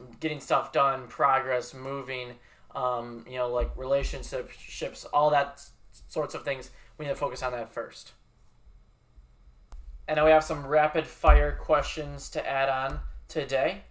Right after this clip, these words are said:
And, uh, just gonna throw 'em out there. What were answers?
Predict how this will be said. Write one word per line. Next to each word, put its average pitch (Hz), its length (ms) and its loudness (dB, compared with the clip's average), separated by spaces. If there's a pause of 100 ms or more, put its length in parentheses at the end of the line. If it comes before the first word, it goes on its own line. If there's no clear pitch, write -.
(460)
And, 143 420 -2
uh, 135 260 4
just 135 180 -10
gonna 139 380 -2
throw 147 180 -4
'em 135 80 -6
out 135 160 0
there. 139 280 4 (400)
What 139 240 -2
were 139 120 0
answers? 135 540 -4